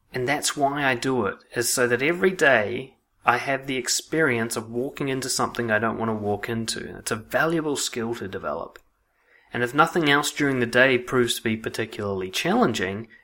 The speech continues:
at least I started the day with some courage. It makes the rest of the day go easier,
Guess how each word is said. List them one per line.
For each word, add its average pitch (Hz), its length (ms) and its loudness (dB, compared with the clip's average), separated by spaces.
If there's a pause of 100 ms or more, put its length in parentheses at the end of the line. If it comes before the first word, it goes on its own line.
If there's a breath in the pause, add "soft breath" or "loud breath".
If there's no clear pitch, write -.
at 110 80 -4
least 139 260 -2
I 127 60 -2
started 131 560 4
the 120 60 -4
day 107 220 0
with 101 140 -6
some 104 220 -6
courage. 101 480 0
It - 20 -6
makes 160 260 -2
the 175 80 -2
rest 147 280 -2
of - 60 -8
the 135 100 -2
day 113 240 -2
go 110 240 -2
easier, 139 440 -2